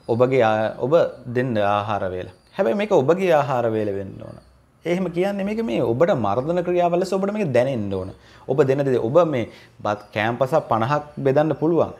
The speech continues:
ඒ යහපත්, ඉතා යහපත් දෙයක්. නමුත් ඔයත් එක්කම අන් කෙනෙක්ගේ බඩගින්න ඉන්න කෙනෙක්ගේ බඩගින්න නිවෙද්දී ඒ කෙනා මේ විඳපු දුක ඔබට දැනෙන්න ඕන.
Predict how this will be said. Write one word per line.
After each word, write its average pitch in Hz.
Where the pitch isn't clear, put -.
ඒ 104
යහපත්, 95
ඉතා 101
යහපත් 123
දෙයක්. 175
නමුත් 190
ඔයත් 151
එක්කම -
අන් 143
කෙනෙක්ගේ 165
බඩගින්න 127
ඉන්න 156
කෙනෙක්ගේ 156
බඩගින්න 123
නිවෙද්දී 135
ඒ 113
කෙනා 151
මේ 131
විඳපු 123
දුක 110
ඔබට 147
දැනෙන්න 92
ඕන. -